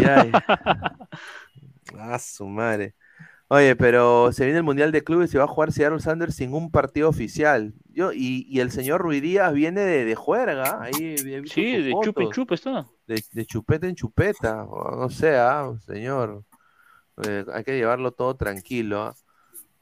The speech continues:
Speaker 1: A ver, y bueno, esta noticia que, bueno, ha dado la vuelta al, a-, al mundo,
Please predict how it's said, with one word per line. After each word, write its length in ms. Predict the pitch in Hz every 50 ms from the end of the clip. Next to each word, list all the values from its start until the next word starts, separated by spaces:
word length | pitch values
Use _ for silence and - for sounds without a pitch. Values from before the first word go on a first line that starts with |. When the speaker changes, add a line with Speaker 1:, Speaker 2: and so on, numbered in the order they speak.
| _ _ _ _ - -
Speaker 1:
A 120 | 123 135
ver, 260 | 151 160 156 151 147 -
y 120 | 143 139
bueno, 340 | 156 175 165 151 143 143 131 -
esta 240 | 175 180 - 214 202
noticia 580 | 180 156 151 - 196 196 - - 202 208 208 185
que, 280 | - - 147 139 135
bueno, 180 | 143 143 139 139
ha 40 | 139
dado 120 | 147 151
la 80 | 151 143
vuelta 340 | 139 143 151 143 - 147 147
al, 200 | 143 147 147 -
a-, 160 | - 127 131
al 240 | - - 131 131 135 143
mundo, 720 | 151 156 156 147 143 143 139 139 139 143 151 - -